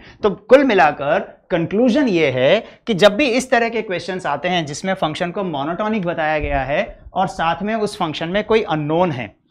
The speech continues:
और उस अननोन की वैल्यू फाइंड आउट करनी है, तो आप कोशिश ये कीजिए कि उस अननोन के लिए उस इनइक्वालिटी को सॉल्व कर लीजिए। Rest all things must be shifted to other side। ठीक है, जैसे मैंने ए को, ए के लिए सॉल्व कर लिया,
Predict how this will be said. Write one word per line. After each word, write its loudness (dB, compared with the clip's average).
और 4
उस 4
अननोन -2
की -2
वैल्यू 2
फाइंड 0
आउट 2
करनी -2
है, -6
तो -6
आप -2
कोशिश -4
ये -2
कीजिए -4
कि -4
उस -2
अननोन -4
के -6
लिए -2
उस -6
इनइक्वालिटी -6
को -4
सॉल्व -2
कर -8
लीजिए। -12
Rest -2
all 2
things -2
must -4
be -2
shifted -2
to 8
other 4
side। -12
ठीक 0
है, -4
जैसे -2
मैंने -4
ए 4
को, -2
ए 0
के 2
लिए 2
सॉल्व 2
कर 4
लिया, 6